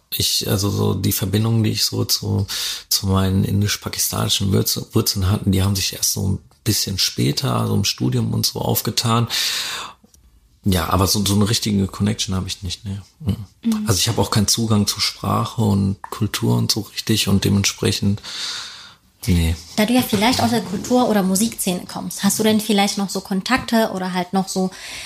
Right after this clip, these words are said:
Speaker 3: paar Berührungspunkte, ähm, mit deinen Wurzeln quasi, so was die Musik anbelangt?
Speaker 1: Nee,
Speaker 3: Oder die
Speaker 1: gar nicht.
Speaker 3: Kulturszene?
Speaker 1: Oh, gar nicht. Ähm,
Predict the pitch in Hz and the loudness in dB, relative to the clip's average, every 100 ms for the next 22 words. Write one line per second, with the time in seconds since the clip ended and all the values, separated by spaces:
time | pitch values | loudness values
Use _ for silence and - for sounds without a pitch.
0 | - - 185 185 - 180 175 254 294 294 | -8 0 2 2 0 0 4 4 4 2
1 | - 262 262 269 247 240 - 220 214 214 | 2 0 2 2 2 0 -4 0 2 2
2 | 214 214 _ _ _ _ - - _ - | -2 -6 _ _ _ _ -20 -20 _ -2
3 | 196 190 180 175 202 269 - 285 262 - | 2 2 2 2 2 0 2 2 2 0
4 | 240 233 233 208 190 202 - - - - | -2 0 -2 -2 -4 -6 -12 -18 -20 -20
5 | - _ 208 - 190 175 247 294 - 226 | -20 _ -2 2 2 2 2 2 2 2
6 | 220 202 202 202 202 - 92 92 95 92 | 2 2 0 0 -2 0 0 2 0 -2
7 | - - 98 90 92 95 107 - - 220 | -6 -10 -6 -2 0 0 0 -2 -2 0
8 | 208 202 92 95 87 - - - 98 101 | 0 -2 -2 -4 -6 -14 -16 -4 0 2
9 | 98 - - 101 98 98 98 - | 2 0 0 2 4 4 2 0